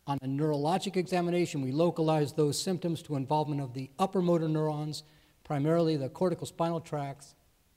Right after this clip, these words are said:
And that's what the examination tells us. And then, uh, at, in, in, uh, autopsy studies, and there have been very few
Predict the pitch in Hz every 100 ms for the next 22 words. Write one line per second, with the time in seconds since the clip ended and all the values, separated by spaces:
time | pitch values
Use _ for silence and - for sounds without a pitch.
0 | _ _ _ _ _ - 143 143 139 -
1 | _ - 156 170 156 139 135 139 117 160
2 | 151 196 233 165 139 147 135 123 143 139
3 | - _ _ _ _ _ _ - 151 156
4 | 160 151 147 143 147 156 - - _ -
5 | 170 160 - - - 160 143 139 - 185
6 | 214 185 - 170 156 - 147 143 175 170
7 | - _ _ 165 156 143 127 143 135 120
8 | 180 190 185 185 190 180 - - - 196
9 | 160 131 131